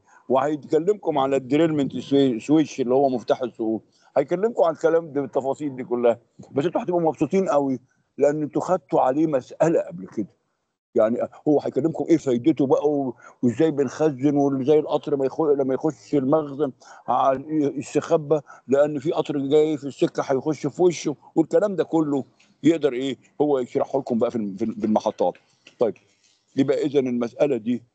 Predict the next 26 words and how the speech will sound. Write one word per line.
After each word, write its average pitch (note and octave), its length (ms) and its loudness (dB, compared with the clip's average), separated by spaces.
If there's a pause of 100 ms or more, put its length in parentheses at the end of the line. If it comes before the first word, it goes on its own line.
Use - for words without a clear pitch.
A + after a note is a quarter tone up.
عباره A#2 320 0
عن A2 280 -2 (240)
مساله A2+ 500 -2 (180)
بسيطه A#2+ 640 -2
جدًا، C3+ 420 0 (140)
اسهل A#2 340 -2
من G#2+ 160 0
اللي G2 140 -2
قبلها. F#2 300 -4 (600)
المساله، B2+ 540 2
آه، A2+ 480 -4
س - 180 -4 (400)
تلاتة، D3+ 560 2 (400)
ده B2+ 180 2
دي B2+ 320 4
س، - 160 -6
آه، G#2 520 2
ده C3 300 4
دي، C3+ 220 -2
لا، D#3+ 120 2
دي D3 160 0
الر-، C#3+ 200 2
دي، C3+ 280 0
دي B2+ 200 -4
س - 120 0
اتنين، D#3 520 2